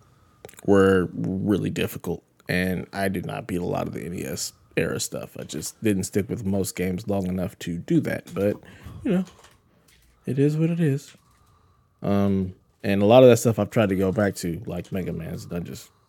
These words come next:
like, nope, my skill level is not high enough to beat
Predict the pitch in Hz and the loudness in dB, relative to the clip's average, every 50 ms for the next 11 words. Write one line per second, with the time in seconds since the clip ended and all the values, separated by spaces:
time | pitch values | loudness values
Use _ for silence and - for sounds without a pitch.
0 | - - 85 - 101 131 139 143 - - - - - - - - _ - 95 110 | -14 -12 -8 -2 4 8 8 8 8 6 -2 -20 -20 -20 -20 -20 _ -2 2 4
1 | 113 117 - - 113 104 101 98 95 90 90 90 87 - 98 95 95 92 98 98 | 4 4 6 6 4 6 6 6 4 2 2 0 -2 -2 -2 -4 -4 -2 -2 0
2 | 101 117 117 107 98 - - - - - _ _ _ - _ _ _ _ - - | 2 4 4 4 2 0 -4 -8 -10 -14 _ _ _ -20 _ _ _ _ 0 2
3 | 120 110 107 107 104 101 101 95 92 - - - - - _ - - _ _ _ | 4 4 4 4 2 2 2 0 -2 -4 -6 -10 -14 -16 _ -20 -20 _ _ _
4 | _ _ _ _ - - 113 101 92 95 104 92 87 - - - - | _ _ _ _ -6 -4 -2 -2 -2 -2 -4 -4 -4 -6 -8 -10 -12